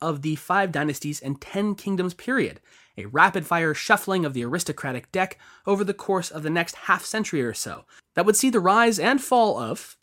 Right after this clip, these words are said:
in the grand Chinese tradition of not really caring how numerically accurate their period names are, six-ish dynasties in the north, and somewhere between eleven and twenty-two short-lived kingdoms in the south.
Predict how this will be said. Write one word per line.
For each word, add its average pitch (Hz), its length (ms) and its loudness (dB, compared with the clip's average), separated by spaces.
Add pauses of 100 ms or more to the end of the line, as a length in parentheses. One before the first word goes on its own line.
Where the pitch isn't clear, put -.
in 240 120 2
the 240 40 4
grand 220 380 4
Chinese 190 300 0
tradition 165 340 -2
of 160 80 0
not 208 180 4
really 190 160 0
caring 165 320 -2
how 170 160 -2
numerically 156 540 0
accurate 139 380 2
their 139 100 -8
period 120 400 -4
names 101 240 -10
are, 110 260 -8 (880)
six-ish - 760 -2
dynasties 160 540 0
in 143 60 0
the 131 100 0
north, 170 360 0 (280)
and 262 220 2
somewhere 220 380 0
between 180 320 2
eleven 156 520 2
and 135 160 -2
twenty-two 147 760 -2
short-lived 135 480 -4
kingdoms 117 480 -4
in 101 140 -12
the 98 60 -10
south. - 420 -2